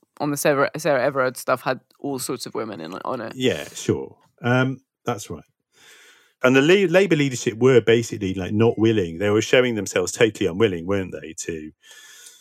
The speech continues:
Speaker 2: to actually line themselves up with B L M or fig-, or figures on the left to oppose it. And then,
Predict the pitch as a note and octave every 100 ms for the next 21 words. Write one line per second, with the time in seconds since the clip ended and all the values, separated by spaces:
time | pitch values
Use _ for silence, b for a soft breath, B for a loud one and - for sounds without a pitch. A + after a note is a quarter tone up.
0 | B B _ - A#2 A2+ - G2+ F#2+ F2+
1 | _ _ - - B2 A#2+ A2+ G#2 F#2+ A#2
2 | G2 F#2+ G#2+ G2+ E2+ A2 G2 F#2 G2 F#2+
3 | F2 E2+ E2+ F2+ A2 - G#2+ G2+ - G2
4 | - G2+ F#2+ F2+ F#2 G2 - A#2 - A#2+
5 | A2 G#2 - E2 F#2 G2+ G2+